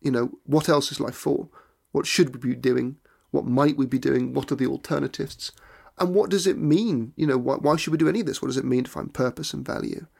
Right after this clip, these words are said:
So I think he's a very powerful critic of technology as an end in itself, and society is inherently kind of just reducible to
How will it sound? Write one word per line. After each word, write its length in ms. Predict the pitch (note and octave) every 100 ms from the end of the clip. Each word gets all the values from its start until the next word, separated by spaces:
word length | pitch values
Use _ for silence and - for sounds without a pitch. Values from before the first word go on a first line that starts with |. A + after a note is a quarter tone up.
| - - - _
So 400 | - D#3+ C#3+ -
I 80 | -
think 180 | D3+ D#3+
he's 160 | E3+ C#3+
a 60 |
very 220 | D3 D3 C#3+
powerful 540 | - E3 F3+ E3 -
critic 500 | - C#3 - - - _ - _ - -
of 100 | -
technology 460 | D3 C#3 C3+ B2
as 80 | A#2+
an 80 | B2+
end 140 | C3 A#2
in 60 |
itself, 640 | A#2 - - C3+ B2+ - - _ _ _ _ -
and 120 | A#2+
society 500 | B2+ - B2 A#2 B2+
is 200 | A#2 - _ _ _ _ -
inherently 800 | B2+ - C#3 C3 B2+ B2+ A#2+ - _
kind 200 | - A#2+
of 200 | A#2 - _ _ _
just 320 | - A#2 - - _ _
reducible 1040 | C#3+ C3 A2+ A#2+ B2 D#3 D3+ C#3 A2+ A2+ - - _ -
to 400 | C#3 A#2+ A#2